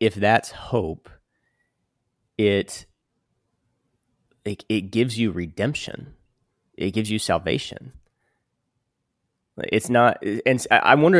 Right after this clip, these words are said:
if that's what I'm trying to, like, draw, like, the distinction there, just in my own thinking of, like, before I would have said that moment, like, gave me hope. B-,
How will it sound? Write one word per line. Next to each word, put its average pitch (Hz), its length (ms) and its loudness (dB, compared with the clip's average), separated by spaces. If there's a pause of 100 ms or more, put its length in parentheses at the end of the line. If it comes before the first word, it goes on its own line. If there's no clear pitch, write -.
if 123 160 4
that's 131 240 8
what 131 100 4
I'm 117 100 4
trying 113 280 2
to, - 120 -6
like, 92 240 -2
draw, 95 400 2
like, 87 280 -4
the - 80 0
distinction 90 640 -4
there, 82 380 0 (300)
just - 180 -6
in 104 60 0
my 90 120 2
own 95 240 -2
thinking 76 460 -10
of, - 160 -10
like, 82 200 -6
before 101 760 -2 (640)
I 104 120 4
would 104 120 2
have 95 100 -2
said 92 300 -2
that 95 180 2
moment, 95 680 -4 (600)
like, 87 280 -8 (120)
gave 92 260 -2
me 82 320 -2
hope. - 440 -6 (1900)
B-, 110 120 -12